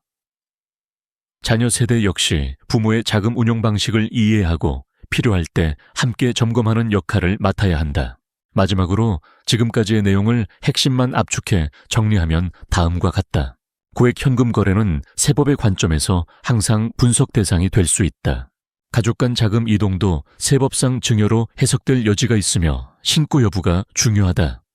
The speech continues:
계좌 이체 기록 관리 증빙, 서류 확보는 해명 가능성을 높이는 핵심 도구이다. 통장 구조 정리와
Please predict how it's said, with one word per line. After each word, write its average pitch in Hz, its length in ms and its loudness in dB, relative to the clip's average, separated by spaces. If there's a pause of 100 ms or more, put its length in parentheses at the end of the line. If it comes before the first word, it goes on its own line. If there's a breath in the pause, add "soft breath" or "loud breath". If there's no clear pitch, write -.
(240)
계좌 117 300 0
이체 123 400 -2
기록 113 300 -2
관리 110 360 0
증빙, 90 480 -2 (180 soft breath)
서류 131 320 0
확보는 87 540 -2 (280)
해명 127 300 0
가능성을 113 540 -2
높이는 98 440 -2 (220 soft breath)
핵심 113 380 -2
도구이다. 95 640 -2 (420)
통장 127 320 0
구조 127 240 0
정리와 82 560 0